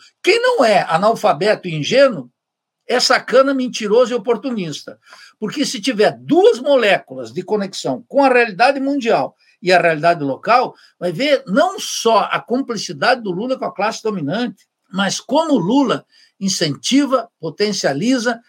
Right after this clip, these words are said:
e valida o senso comum do brasileiro sobre a cena mundial que é conflituosa. Essa luta de classes que nós temos aqui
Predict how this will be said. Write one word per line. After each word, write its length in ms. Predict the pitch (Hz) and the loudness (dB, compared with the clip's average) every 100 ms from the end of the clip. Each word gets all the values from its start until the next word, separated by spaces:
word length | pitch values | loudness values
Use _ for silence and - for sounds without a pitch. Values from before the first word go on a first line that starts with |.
| _ _ | _ _
e 100 | 233 | -6
valida 720 | 208 226 160 190 277 175 151 - | 0 2 2 0 0 0 -6 -6
o 100 | 180 | -8
senso 600 | - 277 320 - 277 - | -4 -2 -2 -4 -4 -2
comum 420 | 254 214 165 151 | 0 0 0 -4
do 140 | 131 | -4
brasileiro 720 | 143 208 196 151 170 233 160 - _ _ _ _ _ _ - | 0 2 2 0 2 2 2 -8 _ _ _ _ _ _ -14
sobre 680 | - 240 277 302 294 220 - | -6 2 4 2 -4 -6 -2
a 120 | 180 | -2
cena 420 | - - 269 262 | 0 0 2 2
mundial 440 | 233 240 165 202 240 | 0 -2 2 2 2
que 80 | |
é 40 | 240 | -2
conflituosa. 880 | 233 226 240 226 220 190 202 151 - | -6 -8 -8 -6 -2 0 0 -4 -2
Essa 260 | 247 294 277 | 0 2 2
luta 240 | 247 226 | 0 -2
de 100 | 180 | -2
classes 340 | 180 185 175 | 0 2 2
que 140 | - 160 | -4 -8
nós 180 | 135 - | -8 -8
temos 260 | 160 131 | -10 -8
aqui 400 | 117 - 247 175 | -8 -6 -4 -4